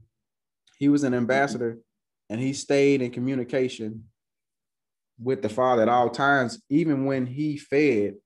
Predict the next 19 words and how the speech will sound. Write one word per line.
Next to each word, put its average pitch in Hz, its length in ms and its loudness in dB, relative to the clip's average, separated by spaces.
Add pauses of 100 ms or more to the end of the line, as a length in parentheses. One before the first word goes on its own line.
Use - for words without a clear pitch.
(600)
uh, 104 440 -16
the 113 100 -6
five 135 380 0
thousand. 117 560 0 (760)
He 131 140 -6
broke 135 340 0
the 147 60 0
bread 143 260 4
and 120 160 0
then 127 120 0
he, 127 200 -8
he 135 160 -10
blessed 127 560 2
it. - 120 -8 (500)
So - 100 -8
he 127 80 -4
prayed 180 420 2
over 104 320 -2
it. - 80 -20